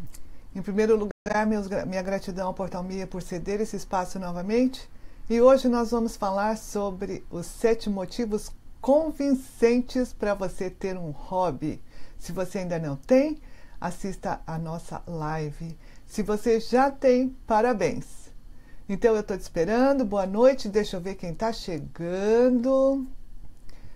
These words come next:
Deixa eu deslizar aqui um pouquinho. Boa noite, tudo bem? Deixa eu ver quem mais tá aqui.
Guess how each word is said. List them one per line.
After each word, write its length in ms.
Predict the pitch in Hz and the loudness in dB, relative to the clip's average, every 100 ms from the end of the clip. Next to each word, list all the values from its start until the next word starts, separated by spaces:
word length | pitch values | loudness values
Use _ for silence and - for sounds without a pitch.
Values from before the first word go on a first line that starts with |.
| - | -10
Deixa 280 | 165 180 - | -8 -8 -6
eu 20 | |
deslizar 640 | 156 180 175 165 160 175 165 | -6 -6 -6 -6 -4 -4 -4
aqui 240 | - - | -4 -6
um 100 | 185 | -8
pouquinho. 840 | 165 156 - 233 247 254 254 254 220 | -8 -10 -4 2 4 6 6 6 6
Boa 260 | 208 180 | 2 0
noite, 1120 | 175 190 247 269 269 262 262 - 277 269 269 262 | -2 4 8 10 10 8 4 -2 0 2 0 0
tudo 220 | 247 190 | -2 -2
bem? 720 | 175 208 233 254 269 277 262 - - - - - - - - - - - - - - - - - - - - - - - - - 147 - - - - - - - | -2 0 4 6 6 4 0 -2 -12 -14 -14 -14 -14 -14 -12 -12 -10 -10 -10 -10 -10 -10 -12 -10 -10 -10 -8 -10 -10 -14 -12 -10 -10 -10 -12 -12 -12 -12 -10 -8
Deixa 240 | 180 180 190 | -6 -6 -4
eu 20 | |
ver 140 | 180 | -6
quem 160 | 180 175 | -6 -4
mais 180 | 151 160 | -4 -4
tá 140 | - | -6
aqui. 680 | - - 247 254 262 254 | -8 -4 0 2 4 4